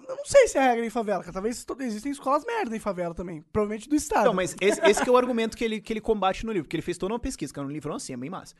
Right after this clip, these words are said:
Speaker 1: Aham.
Speaker 2: Mas ele falou assim, "Ah, porque eles falam, não, mas a escola é pior, ele rodou os testes." Não, ela é muito melhor por uma puta diferença.
Speaker 1: Pô, se isso,
Speaker 2: Puta
Speaker 1: se
Speaker 2: diferença.
Speaker 1: isso for verdade, isso é um, é uma estatística maravilhosa, que vai dizer que daqui a
Speaker 2: E,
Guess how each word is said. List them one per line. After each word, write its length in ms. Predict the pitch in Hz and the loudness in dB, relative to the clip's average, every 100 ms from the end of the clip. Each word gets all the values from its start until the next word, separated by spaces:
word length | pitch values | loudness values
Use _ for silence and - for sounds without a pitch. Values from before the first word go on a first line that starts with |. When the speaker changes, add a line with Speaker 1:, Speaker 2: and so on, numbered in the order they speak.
| - | -10
Speaker 1:
Aham. 220 | 175 160 | -8 -4
Speaker 2:
Mas 80 | 160 | -2
ele 120 | 185 | -2
falou 140 | 190 220 | 0 -2
assim, 120 | 233 | 2
"Ah, 160 | 247 | 0
porque 100 | - 175 | 2 -2
eles 120 | 190 | 0
falam, 160 | 214 | 2
não, 60 | 240 | 2
mas 160 | 226 156 | 0 -6
a 20 | |
escola 240 | 156 196 | -4 -4
é 40 | - | -2
pior, 260 | 143 170 | 0 0
ele 100 | 151 | 0
rodou 240 | 151 175 185 | -2 0 0
os 100 | 180 | 0
testes." 380 | 156 113 123 | -2 -4 -10
Não, 180 | 131 147 | -8 -8
ela 220 | 131 135 | -8 -6
é 40 | 139 | -6
muito 220 | 147 160 | -8 -10
melhor 300 | 175 151 165 | -2 2 2
por 140 | 160 | 0
uma 120 | 156 165 | -4 -6
puta 400 | _ 160 170 202 | _ -10 -6 -8
diferença. 520 | - 208 262 - - | -4 2 4 2 -4
Speaker 1:
Pô, 60 | - | -8
se 200 | - 302 | 2 4
isso, 140 | 226 | 4
Speaker 2:
Puta 160 | - 151 | -2 -6
Speaker 1:
se 40 | |
Speaker 2:
diferença. 280 | - 151 294 | -6 0 4
Speaker 1:
isso 140 | 330 | 4
for 100 | 523 480 | 4 0
verdade, 260 | 285 320 | 2 2
isso 100 | - | 0
é 20 | |
um, 140 | 480 - | -2 -2
é 40 | 311 | -2
uma 120 | 302 | 0
estatística 400 | 320 302 320 311 | 0 -4 -6 -2
maravilhosa, 580 | 370 370 523 349 294 240 | 2 2 4 6 6 4
que 100 | - | -2
vai 100 | 240 | 0
dizer 200 | 269 226 | 0 -2
que 60 | 294 | -4
daqui 200 | 285 277 | -2 2
a 100 | 302 | 2
Speaker 2:
E, 100 | 226 | 2